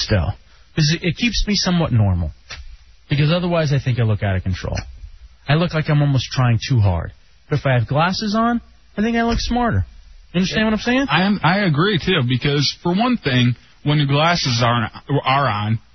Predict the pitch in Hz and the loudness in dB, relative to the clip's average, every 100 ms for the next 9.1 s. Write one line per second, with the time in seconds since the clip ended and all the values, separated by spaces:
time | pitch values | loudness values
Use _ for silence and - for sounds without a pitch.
0 | - - 131 151 151 107 - 143 135 123 | -16 -2 0 2 0 -2 -2 0 0 2
1 | 127 113 127 127 123 127 120 127 127 120 | 0 2 0 0 0 0 0 0 0 0
2 | 117 110 110 - - 165 185 165 214 214 | 0 0 0 -2 -2 0 0 0 0 -2
3 | 202 185 - 131 - 180 175 113 127 120 | -2 -2 0 0 0 0 0 0 2 2
4 | 120 135 117 120 113 113 120 120 139 - | 2 0 2 2 2 0 2 0 0 -4
5 | 110 98 - - - 156 - - 208 135 | -6 -8 -12 -12 -2 -2 0 0 0 0
6 | - - 135 127 170 139 185 147 123 - | -4 -6 -2 0 0 2 0 0 -2 -2
7 | 107 - 139 131 160 151 131 127 104 - | -2 2 2 2 2 0 2 0 -2 0
8 | 127 - 147 123 - 123 117 101 - 131 | 0 2 0 -2 -2 -2 0 -2 -2 -2
9 | 104 | -2